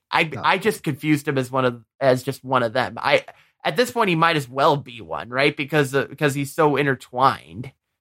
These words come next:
Speaker 1: you know, but
Speaker 2: I, I mean, it's not like he's gonna personally fly a Nazi flag, not gonna do a Nazi salute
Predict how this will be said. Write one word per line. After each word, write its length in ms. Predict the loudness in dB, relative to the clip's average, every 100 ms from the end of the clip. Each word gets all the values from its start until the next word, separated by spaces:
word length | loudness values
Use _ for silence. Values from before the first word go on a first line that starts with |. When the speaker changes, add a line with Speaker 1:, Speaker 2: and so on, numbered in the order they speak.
| _
Speaker 1:
you 80 | -10
know, 380 | -2 0 0 -2
but 280 | 0 0 -2 _ -2
Speaker 2:
I, 240 | 2 4
I 40 |
mean, 300 | 4 4 4
it's 240 | 4 4 0 -2
not 340 | 4 4 4
like 380 | 2 4 2 0
he's 500 | -6 -4 -4 -6 -14 _ _ _ _ _ _ _ _
gonna 120 | 2 4
personally 360 | 4 4 4
fly 280 | 2 4 4
a 40 |
Nazi 400 | 4 0 0 -2
flag, 680 | -6 -4 -2 0 0 0 0
not 180 | -2 -2
gonna 200 | -2 -2
do 280 | -2 -2 -2
a 20 |
Nazi 420 | -2 -4 -6 -8
salute 500 | -8 -4 -2 -2 -4